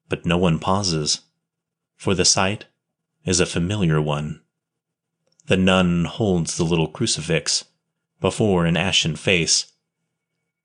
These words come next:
and the prayers of his childhood, "Our Father,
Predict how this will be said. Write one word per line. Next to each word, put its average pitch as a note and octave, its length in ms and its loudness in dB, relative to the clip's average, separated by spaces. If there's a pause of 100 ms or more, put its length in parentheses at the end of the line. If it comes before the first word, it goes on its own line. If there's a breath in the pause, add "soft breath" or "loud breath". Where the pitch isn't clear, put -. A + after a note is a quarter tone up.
and G#2+ 160 0
the G2+ 60 0
prayers G2+ 440 4
of F2 100 -2
his F#2+ 140 0
childhood, F#2+ 720 0 (680)
"Our F#2+ 260 2
Father, E2+ 640 0